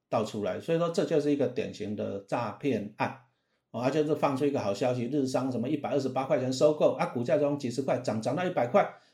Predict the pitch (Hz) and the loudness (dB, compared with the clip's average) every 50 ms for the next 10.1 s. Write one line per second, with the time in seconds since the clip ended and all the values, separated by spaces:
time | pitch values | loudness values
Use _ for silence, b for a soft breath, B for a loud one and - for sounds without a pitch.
0 | B _ 165 160 175 175 - 131 - - 180 165 151 151 147 - 160 139 135 127 | B _ 0 2 2 4 2 2 2 2 -2 0 0 2 2 4 2 4 2 2
1 | 127 170 160 147 147 139 - 160 139 127 113 110 151 139 - 151 135 - 107 101 | 2 4 4 4 2 2 2 2 2 2 2 2 2 2 4 2 2 2 0 0
2 | 101 139 127 113 - - _ _ _ _ _ _ 110 - - 131 143 135 - 147 | 2 2 0 0 -2 -10 _ _ _ _ _ _ -14 -8 -2 -2 -2 0 2 0
3 | 131 131 147 135 131 120 113 110 107 107 - _ _ _ _ _ _ - 147 147 | 2 4 4 2 4 2 2 2 0 0 -4 _ _ _ _ _ _ -6 -2 -2
4 | - - 143 151 156 123 - - 151 135 135 139 131 127 123 120 123 123 - - | 0 2 4 4 4 2 0 2 2 2 2 2 0 0 2 0 0 -2 -2 -4
5 | 127 113 110 123 147 185 165 143 156 156 156 156 143 - 123 107 107 - 127 113 | -4 -4 -2 -2 -2 -2 0 -2 0 2 2 0 0 0 -2 -2 0 0 0 0
6 | 110 101 98 - _ _ _ _ _ _ _ _ _ - - 127 123 123 123 - | 0 -2 -4 -8 _ _ _ _ _ _ _ _ _ -14 -8 -4 -4 -4 -2 -2
7 | 127 123 123 107 117 - 117 107 104 101 98 95 104 - - 120 107 160 165 120 | -2 0 0 -2 -2 -2 -2 -2 -2 -4 -8 -10 -12 -8 -6 -6 -4 -2 -2 -2
8 | 95 - - 139 123 123 117 95 - 147 147 123 113 123 131 123 110 107 - 123 | -2 -4 -6 -6 -6 -4 -6 -4 -2 -2 0 0 0 -2 -2 -2 -4 -4 -4 -6
9 | 117 113 117 110 104 - - - 80 98 113 120 113 110 - - 113 95 95 101 | -6 -2 -2 -4 -4 -4 -8 -16 -16 -8 -8 -6 -6 -6 -6 -8 -8 -6 -6 -8
10 | 107 | -10